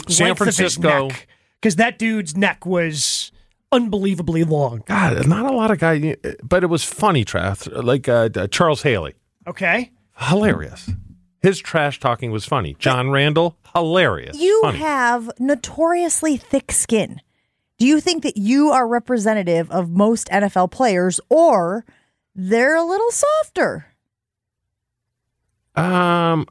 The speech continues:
Speaker 1: I think there's a lot more trash talking, and they're a little softer.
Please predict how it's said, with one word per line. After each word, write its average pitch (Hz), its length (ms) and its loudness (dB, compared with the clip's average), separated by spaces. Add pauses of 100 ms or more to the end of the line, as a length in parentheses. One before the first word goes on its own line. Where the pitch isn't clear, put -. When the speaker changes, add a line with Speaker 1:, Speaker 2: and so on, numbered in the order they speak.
Speaker 1:
I 135 100 2
think 147 280 0
there's 113 180 0
a 104 60 -2
lot 110 240 0
more 107 220 -2
trash 107 500 -2
talking, 135 500 -2
and 104 340 2
they're 98 120 6
a 98 80 6
little 85 220 0
softer. - 880 -2